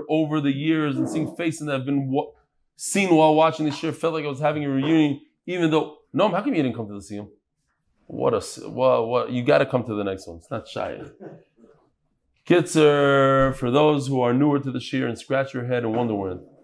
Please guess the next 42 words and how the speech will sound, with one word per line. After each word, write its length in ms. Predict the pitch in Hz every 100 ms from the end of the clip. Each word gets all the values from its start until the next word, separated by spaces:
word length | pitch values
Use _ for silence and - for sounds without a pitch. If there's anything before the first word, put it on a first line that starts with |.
| _
in 200 | 110 110
wonderment, 600 | 120 139 107 92 90 95 - - - -
Panovich 320 | 143 104 -
word, 280 | 87 92 - _ _ _
how 160 | 151 -
can 240 | 170 135
one 260 | 147 160 -
person 320 | 156 143 127
have 100 | 117
so 160 | 147
many 180 | 139 135
stories 420 | 127 - 135 131
happen 340 | 127 113 104 90
to 100 | 90
him? 180 | 85 - _ _ _ - -
<laughs> 1120 | - - 160 - - - - - - - - -
Well, 380 | 160 147 120 - - - -
if 140 | 147
the 100 | 143
testimony 600 | 139 180 175 165 165 160
of 60 | 147
Rabbi 200 | 139 139
Brazil 440 | 123 127 131 160
and 80 | 143
Eli 200 | 139 143
Shver 560 | 135 - 147 135 113 - - _
are 80 | 113
not 160 | 135 139
enough. 400 | 131 127 110 - _ _ _ 113
I 80 |
have 100 | 135
a 60 | 135
good 180 | 139 127
friend 240 | 143 139
who 60 | 120
goes 280 | 127 131 104
way, 300 | 123 151 127
way 200 | 131 127
back 340 | 131 127 110
with 100 | 104
the 80 | 113
Rebbe, 440 | 127 127 104 90